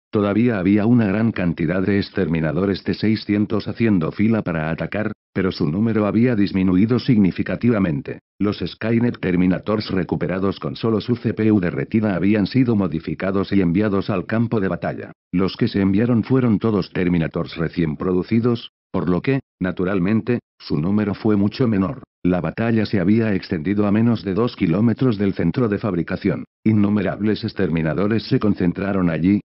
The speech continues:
intercambiando fuego. Skynet Terminators había perdido la comunicación debido a la interferencia, por lo que estaban desorganizados y solo podían avanzar en tropel.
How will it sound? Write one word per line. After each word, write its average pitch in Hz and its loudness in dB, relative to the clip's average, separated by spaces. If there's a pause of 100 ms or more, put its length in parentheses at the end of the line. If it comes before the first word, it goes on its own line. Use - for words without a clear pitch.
intercambiando 95 0
fuego. 71 -6 (260)
Skynet 117 -2
Terminators 92 0
había 95 0
perdido 98 0
la 98 0
comunicación 90 2
debido 85 0
a 98 -2
la 92 -2
interferencia, 92 -2 (200)
por 87 -4
lo 90 2
que 78 -4
estaban 95 0
desorganizados 92 -2
y 104 -4
solo 117 2
podían 117 2
avanzar 101 0
en 92 0
tropel. 78 -4